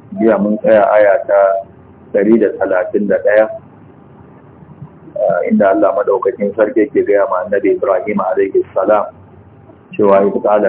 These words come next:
له ربه أسلم، قال أسلمت لرب العالمين."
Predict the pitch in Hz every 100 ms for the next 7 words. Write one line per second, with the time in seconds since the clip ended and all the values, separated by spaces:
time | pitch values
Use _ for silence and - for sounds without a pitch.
0 | 101 101 98 95 104 - 98 98 123 143
1 | 147 - 107 107 110 120 120 98 - -
2 | - 98 104 101 95 - 107 110 113 117
3 | 135 147 - - 196 208 - 98 92 95
4 | 90 90 90